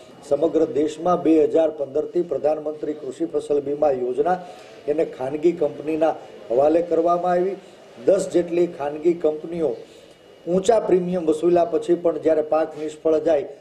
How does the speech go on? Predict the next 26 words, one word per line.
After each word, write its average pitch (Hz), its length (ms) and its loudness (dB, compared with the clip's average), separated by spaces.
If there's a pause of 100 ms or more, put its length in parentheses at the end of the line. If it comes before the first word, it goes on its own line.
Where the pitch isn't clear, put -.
(160)
તો 147 80 0
પાક 151 360 -2
વીમો 160 260 -2
ચૂકવવામાં 156 640 0
સંપૂર્ણ 147 520 -4
નિષ્ફળ 117 360 -2
નીવડી 175 400 2
છે. 196 160 0 (540)
ખેડૂતોના 196 520 2
ખીચામાંથી 185 800 0 (240)
બે 156 160 2
ત્રણ 208 240 0
ટકા 185 300 2
પ્રીમિયમ 170 480 -4
વસૂલતી 175 480 0
સરકાર, 165 460 2 (340)
ફરજિયાત 190 420 4 (840)
પ્રીમિયમ 185 380 2
વસૂલતી 180 500 0
સરકાર 175 440 2 (400)
ખેડૂતોના 202 560 2
નામે 180 300 -2
સબસિડી 180 480 -2
ઉધારી 165 480 2
અને - 500 -4
લાખો, 143 520 2